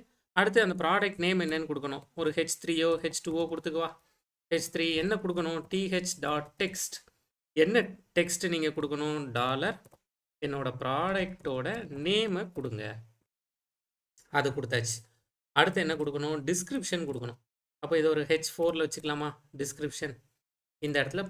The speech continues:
ப்ராடக்டோட டிஸ்கிரிப்ஷனை கொடுங்க. இது எல்லாமே நம்மளோட போஜோ கிளாஸ்ல இருக்கிற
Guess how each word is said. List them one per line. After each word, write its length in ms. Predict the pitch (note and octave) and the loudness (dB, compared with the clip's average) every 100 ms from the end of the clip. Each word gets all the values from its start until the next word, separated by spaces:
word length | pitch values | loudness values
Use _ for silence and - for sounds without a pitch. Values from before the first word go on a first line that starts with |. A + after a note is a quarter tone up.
| C#3 | -2
ப்ராடக்டோட 840 | C#3+ F3 G3+ G3+ F#3+ - C#3+ C3 G#3+ B3+ - _ _ _ _ - | 0 0 0 -2 -4 -4 -4 -2 -6 -8 -14 _ _ _ _ -4
டிஸ்கிரிப்ஷனை 680 | F#3+ F#3 - B3+ - E3 D#3+ - | -2 -2 -4 -4 -2 -2 -2 -4
கொடுங்க. 240 | C3 A#2 A2+ - D#3+ | -4 -4 -4 -6 0
இது 80 | D#3+ E3 | 2 2
எல்லாமே 480 | G3+ A3+ G#3+ G3+ C4+ A#3 | 4 2 2 0 0 0
நம்மளோட 280 | F#3 F3+ E3+ | 0 0 -2
போஜோ 260 | F3 F#3+ G3+ F#3+ | -2 -2 -2 0
கிளாஸ்ல 320 | E3+ D#3 D#3+ | -2 -2 -4
இருக்கிற 220 | D3+ E3+ | -2 -2